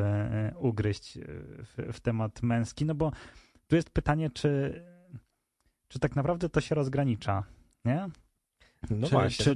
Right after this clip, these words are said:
Speaker 2: też
Speaker 1: czy
Speaker 2: jest
Speaker 1: po, to,
Speaker 2: pytanie
Speaker 1: że
Speaker 2: o to,
Speaker 1: fakt,
Speaker 2: tak.
Speaker 1: że się spotkamy w męskim gronie, to ma jakoś zdefiniować to, e, gdzie się spotkamy, co będziemy robić, czy, czy, czy nie, nie? Jakby, no, jakby takie zestawienie. Em,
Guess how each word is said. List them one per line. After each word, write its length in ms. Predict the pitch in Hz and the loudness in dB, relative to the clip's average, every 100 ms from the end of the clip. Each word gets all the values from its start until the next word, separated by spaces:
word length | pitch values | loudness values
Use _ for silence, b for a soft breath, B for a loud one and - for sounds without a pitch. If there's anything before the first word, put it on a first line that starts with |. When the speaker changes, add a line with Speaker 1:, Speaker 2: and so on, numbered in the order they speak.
| 151 | 6
Speaker 2:
też 80 | 147 | 4
Speaker 1:
czy 60 | |
Speaker 2:
jest 100 | 151 | 4
Speaker 1:
po, 60 | 147 | 2
to, 60 | |
Speaker 2:
pytanie 160 | 107 151 | 4 4
Speaker 1:
że 100 | 147 | 4
Speaker 2:
o 20 | |
to, 60 | 92 | 4
Speaker 1:
fakt, 260 | 143 98 | 2 2
Speaker 2:
tak. 80 | 110 | 2
Speaker 1:
że 100 | 131 | 0
się 140 | 107 127 | 2 -2
spotkamy 800 | - 131 - 135 131 123 120 113 | -2 -4 0 2 2 2 2 0
w 120 | - | 0
męskim 440 | 127 127 - 123 | 2 2 2 0
gronie, 460 | 110 123 139 143 139 - | 2 2 2 0 0 0
to 320 | 127 123 120 B B B B B | 2 4 2 B B B B B
ma 140 | 120 | 2
jakoś 320 | 127 123 131 117 | 2 2 2 2
zdefiniować 880 | 113 120 123 120 120 120 120 - - | 2 2 2 2 4 2 0 -4 -2
to, 400 | 117 117 110 - | 2 2 0 0
e, 520 | 110 107 107 107 - - 117 113 117 | -2 0 -2 -4 -6 -6 -4 -4 -4
gdzie 220 | 113 120 | -2 0
się 140 | 147 | 0
spotkamy, 500 | 120 131 - 123 120 | 0 -2 0 2 2
co 120 | 120 113 | 0 0
będziemy 360 | 117 117 113 | 0 0 2
robić, 540 | 113 110 117 110 - - | 0 0 -2 -4 -12 -18
czy, 460 | - 113 110 104 104 | -4 -2 0 -2 -4
czy, 200 | - 110 - - 104 - _ | -6 -8 -8 -14 -14 -14 _
czy 140 | - 113 | -2 0
nie, 240 | 101 92 - _ - | 0 -4 -10 _ -6
nie? 100 | 113 | -2
Jakby, 400 | 139 113 113 110 - _ - 123 _ _ _ - | -2 -2 -2 -4 -6 _ -20 -20 _ _ _ -6
no, 220 | 104 104 - | -4 -4 -6
jakby 240 | 107 110 | -8 -4
takie 260 | 113 113 104 | -2 0 0
zestawienie. 580 | 98 - 113 101 98 - B B B B B B - | -2 -4 -6 -6 -10 -14 B B B B B B -4
Em, 640 | 123 120 123 123 123 123 | 0 0 0 0 0 -2